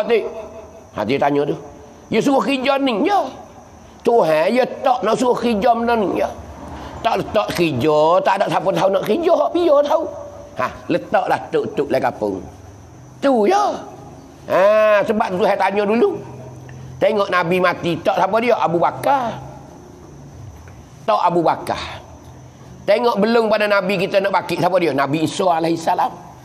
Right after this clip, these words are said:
Nabi Isa rapi cak umat ketika tu. Ha, Nabi Isa, Prak Yesus. Ha, bawa umat dakwah,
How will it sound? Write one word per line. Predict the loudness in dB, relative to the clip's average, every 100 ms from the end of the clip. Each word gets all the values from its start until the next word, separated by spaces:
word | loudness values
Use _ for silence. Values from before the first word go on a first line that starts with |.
| -16
Nabi | -4 -2 0 0
Isa | -2 0 4 4
rapi | 4 0 0 0
cak | 0 0 0
umat | 0 0 -4 -6
ketika | -4 -2
tu. | -2 -6 -8 -20 -20 -20 -20 -20 -20 -20 -20 -20 -20 -20 -6
Ha, | 0 2 2
Nabi | 2 2 0
Isa, | 2 2
Prak | 2 0 0
Yesus. | 0 2 0 -2 -12 -20 -20 -20 -20 -20 -20 -20 -20 -4
Ha, | 0 4 4 4
bawa | 4 2 2 2
umat | 2 0 -2
dakwah, | 0 2 2 0